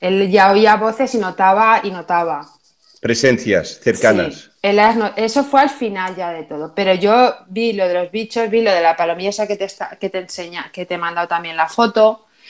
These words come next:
Speaker 1: todo en el mismo sitio. Y fueron
Speaker 2: Espérate, la,
Speaker 1: también
Speaker 2: la palomilla esa, ¿dónde, dónde la
Speaker 1: También,
Speaker 2: viste?
Speaker 1: también, también allí, allí.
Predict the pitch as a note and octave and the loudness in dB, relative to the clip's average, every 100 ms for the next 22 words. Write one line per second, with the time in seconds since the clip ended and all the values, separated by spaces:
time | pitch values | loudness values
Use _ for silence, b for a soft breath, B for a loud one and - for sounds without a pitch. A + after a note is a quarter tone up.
0 | B - A#3 A3+ B3 C4 A3 G3+ A3+ A3 | B -2 4 6 6 2 0 -2 -2 -4
1 | - F#3 F#3 D#3 C3+ _ b b - G3+ | -6 -8 -8 -8 -10 _ b b -4 0
2 | F#3+ A3 G#3+ A3 G3+ G3+ G#3+ - _ _ | 2 4 4 4 4 0 -2 -10 _ _
3 | _ _ A#2+ B2+ B2+ B2+ E3 E3+ E3+ - | _ _ -2 2 2 2 6 6 6 2
4 | F#3+ F#3+ F3+ A#2+ C3 B2 B2+ A#2+ A#2+ A#2 | -2 -4 -10 -2 0 0 -2 -2 0 2
5 | G#3+ A3+ B3 C#4 C#4 A3 - _ _ A3+ | 2 2 0 0 0 -8 -16 _ _ -4
6 | G#3 G#3+ B3 A#3 G#3+ A3+ G#3+ A3+ A3 F3+ | -4 -8 -6 -8 -8 -12 -12 -10 -10 -10
7 | G3+ A#3+ | -14 -16